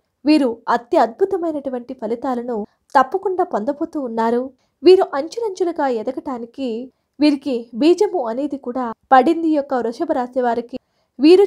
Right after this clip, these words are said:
చేయాల్సినటువంటి కార్యక్రమాలు ఏమిటనంటే వృషభ రాశి వారు ముఖ్యంగా ఆ పరమశివుణ్ణి ఈ యొక్క కార్తీక మాసం అంతా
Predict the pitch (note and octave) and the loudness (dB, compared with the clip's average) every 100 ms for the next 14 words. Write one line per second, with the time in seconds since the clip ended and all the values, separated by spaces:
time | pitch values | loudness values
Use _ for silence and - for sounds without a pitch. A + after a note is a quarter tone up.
0 | G4 E4+ G#4 G4+ G#4 F#4 E4+ E4 B3 - | 2 0 0 -2 -10 -10 -10 -8 -10 -6
1 | - A#3+ F4+ F#4 F4+ E4 D4 A3 A#3 C4+ | 0 0 0 -2 -4 -2 -4 -4 -6 -8
2 | C4+ A#3+ C4 B3+ A3 - _ _ _ C4+ | -8 -8 -4 -4 -4 -10 _ _ _ 2
3 | D4 G#4 G#4 F#4+ F4+ E4 C4+ C#4 B3 B3+ | 4 4 4 2 2 0 0 0 -2 -4
4 | _ _ _ _ _ C#4 C#4+ G4 G4 F#4+ | _ _ _ _ _ -4 2 4 4 2
5 | C4+ A3+ _ _ - C4+ C4+ B3+ F4 F#4 | 0 -2 _ _ 2 2 2 -2 -2 -4
6 | D4+ C4+ C#4 A#3+ B3 B3 A#3 A3+ A3 A3+ | -6 -6 -6 -4 -4 -4 -6 -4 -4 -2
7 | E4 D#4+ D4+ B3+ A3 A3+ | -6 -4 -8 -8 -10 -8